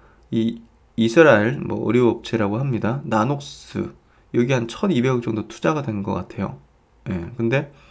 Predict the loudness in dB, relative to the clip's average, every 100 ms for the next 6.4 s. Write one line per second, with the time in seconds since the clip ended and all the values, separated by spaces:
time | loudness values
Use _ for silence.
0 | _ -20 -20 _ _ _ _ _ 2 6
1 | 6 4 -2 -2 0 6 6 6 2 -2
2 | -2 -2 -2 -6 -14 _ -14 -12 -12 -12
3 | -16 -20 _ _ _ _ _ -2 2 2
4 | 0 -6 _ -14 -12 -12 -14 -18 _ -4
5 | 0 2 2 4 6 6 6 0 2 0
6 | -2 -2 -4